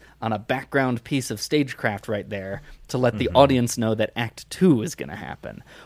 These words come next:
Speaker 1: What
Speaker 2: Mm-hmm.
Speaker 1: audience member is gonna be sitting there and thinking, "Huh,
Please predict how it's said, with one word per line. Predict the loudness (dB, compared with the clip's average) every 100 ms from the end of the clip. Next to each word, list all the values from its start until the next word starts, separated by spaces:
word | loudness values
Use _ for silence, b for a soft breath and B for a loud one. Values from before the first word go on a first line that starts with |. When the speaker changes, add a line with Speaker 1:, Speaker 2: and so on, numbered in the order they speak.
| B
Speaker 1:
What | 6 8
Speaker 2:
Mm-hmm. | 10
Speaker 1:
audience | 8 8 4 2
member | -2 0 0
is | 0
gonna | 0 0
be | 0
sitting | 0 2 2
there | 2
and | 2
thinking, | 0 -4 -4 -6 b b b b
"Huh, | -14 2 6 8